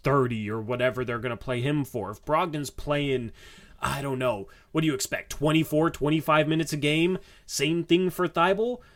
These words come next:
I'll do the math. That's, let's see here. That's a hundred and fifteen minutes at three positions.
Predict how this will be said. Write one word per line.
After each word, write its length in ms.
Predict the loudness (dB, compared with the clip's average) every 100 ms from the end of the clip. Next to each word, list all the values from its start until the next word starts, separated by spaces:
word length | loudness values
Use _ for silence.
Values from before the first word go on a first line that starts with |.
| _ _ _ _ _ -16 -4
I'll 100 | 0
do 120 | 2
the 80 | 2
math. 500 | 2 2 2 -2 -8 -20 -20 -10
That's, 680 | 0 2 2 -2 -8 -10 -20 -20 _ _ -20 _ _ _ _ _
let's 160 | -12 -6
see 160 | -4 -2
here. 300 | -4 -6 -12 _ -20 _ _ -20 _ _ -20 -20 -14 -4
That's 160 | 0
a 40 | 2
hundred 280 | 2 2 0
and 80 |
fifteen 380 | 2 2 4 0
minutes 240 | 2 0 -2
at 120 | -2
three 160 | -2
positions. 720 | -2 -2 -2 -2 -8 -12 -16